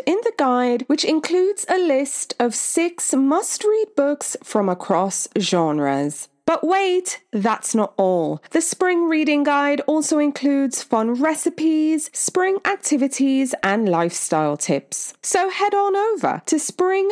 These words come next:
reading guide dot com and download your copy of the guide. That's spring reading guide dot com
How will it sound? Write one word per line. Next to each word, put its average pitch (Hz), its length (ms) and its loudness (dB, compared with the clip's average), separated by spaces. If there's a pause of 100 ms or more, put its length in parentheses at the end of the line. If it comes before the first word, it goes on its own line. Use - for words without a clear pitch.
reading 285 520 0
guide 277 580 0
dot 349 380 -2
com 269 500 0
and 180 240 0
download 240 720 0
your 339 260 0
copy 262 640 -2
of 180 200 0
the 185 120 0
guide. 151 560 0 (160)
That's 214 400 0
spring 285 520 0 (200)
reading 262 520 2
guide 226 520 0 (120)
dot 339 440 -2
com 262 420 0